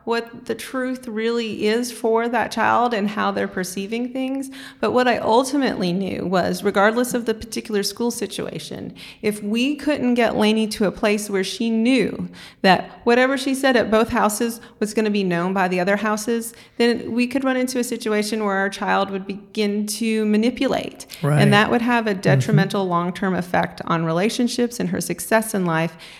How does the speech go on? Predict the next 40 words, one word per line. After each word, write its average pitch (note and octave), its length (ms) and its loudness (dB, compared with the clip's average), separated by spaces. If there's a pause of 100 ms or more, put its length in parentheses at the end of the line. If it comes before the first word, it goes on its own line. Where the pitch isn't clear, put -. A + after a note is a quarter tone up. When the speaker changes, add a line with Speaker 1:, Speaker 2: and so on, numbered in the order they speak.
(120)
Speaker 1:
And G#3 100 6
above B3 360 6
all F#3+ 220 6
else, F3+ 380 4 (220)
that A3+ 360 6
issue F3+ 420 0
of F3+ 180 2
her G#3 300 2
being G3 260 0
a F3+ 40 0
different G3 340 0
person F#3 300 -2
at F3+ 140 -4
each F3 160 -4
house - 320 -2
had E3+ 260 0
to F3 240 0
be F3 160 -2
resolved. D#3+ 640 0 (340)
And F3+ 160 2
Shannon G3 380 2
was F#3 240 0
able F3 380 2
to F3 340 -2
help F#3 480 -2
me F3 380 -2 (260)
understand F3 680 0
what D#3+ 140 -4
was E3+ 140 -2
going E3 320 0
on, D#3+ 120 0
and E3 120 -2
we F3 100 -2
made F3 260 0
some F3+ 160 -6
drastic E3+ 460 -4
changes E3+ 480 -6
because - 400 -10
of - 100 -10
that. - 320 -12